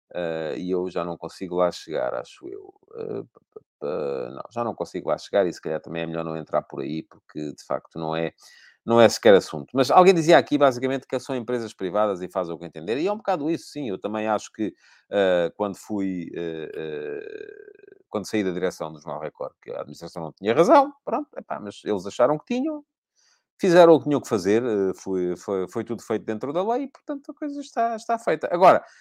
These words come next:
aquilo que alguém dizia aqui é que o José Carlos Soares se tinha queixado porque estava na, eh, foi despedido. Ah, está aqui, o Afonso, consegui recuperar o comentário. Ser despedido por não compa-,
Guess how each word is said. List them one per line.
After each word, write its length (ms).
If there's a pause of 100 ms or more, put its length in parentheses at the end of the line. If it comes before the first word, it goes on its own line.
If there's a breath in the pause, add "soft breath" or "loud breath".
(240 loud breath)
aquilo 340
que 100
alguém 260
dizia 340
aqui 260
é 80
que 200
o 240
José 180
Carlos 240
Soares 260
se 60
tinha 160
queixado 540
porque 280 (220)
estava 460
na, 280 (460 soft breath)
eh, 960
foi 140
despedido. 640
Ah, 80
está 220
aqui, 200
o 100
Afonso, 320
consegui 280
recuperar 340
o 60
comentário. 360
Ser 200
despedido 340
por 100
não 160
compa-, 320